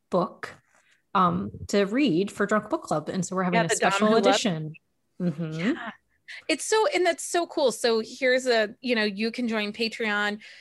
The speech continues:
Speaker 2: We have a few openings at the two dollar level or the five or ten dollar level. And in the month of April, you get two events and you got a free book that's valued at what, like, six ninety-nine, seven ninety-nine?
Speaker 1: I think it might be six ninety-nine, but I'm not sure.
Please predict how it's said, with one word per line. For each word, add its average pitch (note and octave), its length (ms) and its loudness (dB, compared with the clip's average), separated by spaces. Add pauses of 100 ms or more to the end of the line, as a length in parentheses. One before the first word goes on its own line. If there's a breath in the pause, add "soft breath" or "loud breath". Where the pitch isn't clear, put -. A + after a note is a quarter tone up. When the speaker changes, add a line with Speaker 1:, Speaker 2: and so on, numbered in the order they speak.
(160 loud breath)
Speaker 2:
We G#3+ 100 0
have F#3+ 80 -4
a G3 40 -6
few C#4+ 260 -2
openings A#3 520 -2
at - 60 -16
the G3 60 -8
two - 220 -6
dollar B3+ 300 2
level A3 440 0
or F3 120 2
the E3+ 80 -4
five F#3+ 280 0
or E3 80 -4
ten B3 240 -4
dollar A3 280 0
level. G3+ 420 -2 (560 loud breath)
And G#3+ 280 0
in G#3+ 140 0
the G#3+ 60 2
month G3+ 220 -2
of F#3+ 80 -4
April, F#3 580 2
you F#3+ 140 -4
get F3 240 0
two D#4 180 -4
events A#3+ 600 -2
and G3+ 120 -4
you F3+ 60 -4
got G3+ 120 -2
a F#3 60 -2
free A3+ 220 -4
book G#3+ 280 -4
that's F#3 220 -4
valued F3+ 380 2
at F3 120 -2
what, F3 200 -2
like, D#3 200 -4 (240)
six - 360 -10
ninety-nine, A3+ 480 -2
seven F#3+ 280 -4
ninety-nine? C4+ 420 -2 (680)
Speaker 1:
I F#3+ 120 0 (240)
think - 240 0
it - 80 -10
might F#4+ 160 2
be G3+ 100 0
six - 840 -4
ninety-nine, F#3 460 -8
but G3 160 0
I'm G#3 80 4
not A3 180 2
sure. F3 420 0